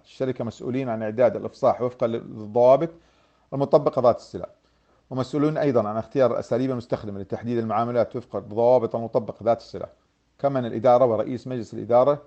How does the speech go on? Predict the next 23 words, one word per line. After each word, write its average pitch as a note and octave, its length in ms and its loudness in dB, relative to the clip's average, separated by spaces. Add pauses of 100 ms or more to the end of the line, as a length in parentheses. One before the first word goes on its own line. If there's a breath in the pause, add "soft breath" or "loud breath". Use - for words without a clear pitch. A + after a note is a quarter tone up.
(540)
وإدارة A#2+ 300 4
الشركة B2+ 400 -6
مسؤولين B2 360 -6
عن A2+ 80 -4
إعداد G#2 380 0
ومتابعة A#2 520 2
أنظمة A#2+ 320 -4
الرقابة A#2 360 0
الداخلية A2 480 -2
المتعلقة A#2 500 -2
بإعداد A2+ 440 2
وعرض A2 260 2
المعلومات A2 580 -2
الواردة A#2 400 2
في - 100 -10
الإفصاح A#2+ 460 0
والتأكي-، B2 480 -8
والتأكد B2+ 580 -4
من A#2 100 -8
خلوها B2+ 320 0
من A2+ 120 -6
أخطاء A2 280 -2
جوهرية، F#2 480 -8